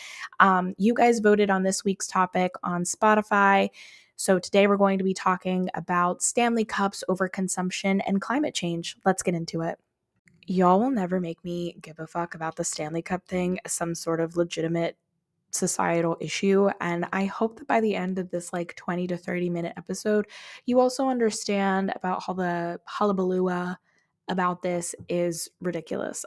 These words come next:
A little bit misogynistic, but mostly just, like, I don't know a way to describe it other than, like,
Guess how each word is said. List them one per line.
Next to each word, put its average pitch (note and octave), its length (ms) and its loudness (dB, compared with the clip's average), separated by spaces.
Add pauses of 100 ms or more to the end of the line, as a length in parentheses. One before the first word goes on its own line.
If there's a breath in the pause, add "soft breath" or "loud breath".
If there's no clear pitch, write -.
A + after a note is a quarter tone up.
(140)
A - 20 0
little C4 320 2
bit B3+ 140 2
misogynistic, F#3+ 680 -4
but - 140 -4
mostly F#4+ 340 -2
just, - 240 -6
like, F#3+ 380 -6 (760 soft breath)
I - 60 -8
don't D4+ 140 -6
know F#4+ 260 0
a - 160 -8
way G3+ 120 2
to G#3+ 100 0
describe F#3 480 -2
it F#3 180 0
other F3+ 220 -4
than, F3+ 100 -6
like, E3 220 -10